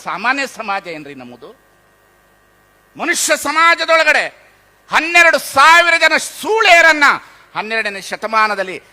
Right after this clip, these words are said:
ಶರಣೆಯರನ್ನಾಗಿ ಮಾಡಿರ್ತಕ್ಕಂಥ ಸಮಾಜ ಸಾಮಾನ್ಯ ಏನ್ರಿ ಇದು? ಕಲ್ಪನೆ ಮಾಡ್ಕೊಳ್ತೀರೇನ್ರಿ?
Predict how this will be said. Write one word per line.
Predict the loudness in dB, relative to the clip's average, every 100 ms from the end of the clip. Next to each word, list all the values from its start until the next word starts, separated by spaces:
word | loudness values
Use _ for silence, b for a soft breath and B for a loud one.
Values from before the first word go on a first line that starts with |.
| b _
ಶರಣೆಯರನ್ನಾಗಿ | -14 -10 -8 -6 -4 -2 -2 -4 -6
ಮಾಡಿರ್ತಕ್ಕಂಥ | -10 -10 -14 -18 -20 -20 -20 -18
ಸಮಾಜ | -16 -14 -6 2 4 4 2 -8 _ _ _ _ _ _ _ _ _ _ _ _ _ -16
ಸಾಮಾನ್ಯ | -12 -6 -6 -6 -8
ಏನ್ರಿ | -14 -20
ಇದು? | -20 -20 -20 _ _ _ _ _ _ _ _ -10
ಕಲ್ಪನೆ | -10 -6 -4 -2
ಮಾಡ್ಕೊಳ್ತೀರೇನ್ರಿ? | -2 -4 -10 -12 -14 -16 -12